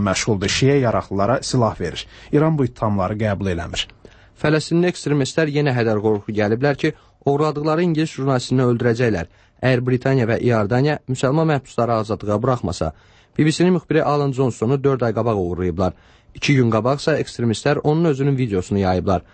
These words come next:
Speaker 2: Həmin videoda Johnson deyir ki, Britaniya onu güc yolu ilə azad eləməyə cəhd eləsə, yaraqlılar onu öldürəcəklər.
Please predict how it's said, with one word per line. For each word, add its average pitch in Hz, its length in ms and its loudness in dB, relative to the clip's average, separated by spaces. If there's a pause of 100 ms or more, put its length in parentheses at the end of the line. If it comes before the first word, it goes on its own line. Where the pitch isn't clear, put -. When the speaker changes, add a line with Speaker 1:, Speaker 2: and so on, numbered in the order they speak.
(260)
Speaker 2:
Həmin 143 260 2
videoda 104 400 -2
Johnson 95 400 0
deyir 131 180 2
ki, 160 200 -2 (360)
Britaniya 180 360 2
onu 160 180 0
güc 143 200 -2
yolu 135 180 2
ilə 127 160 2
azad 120 180 0
eləməyə 107 380 2
cəhd 104 240 0
eləsə, 117 360 2
yaraqlılar 110 520 0
onu 107 200 2
öldürəcəklər. 104 520 0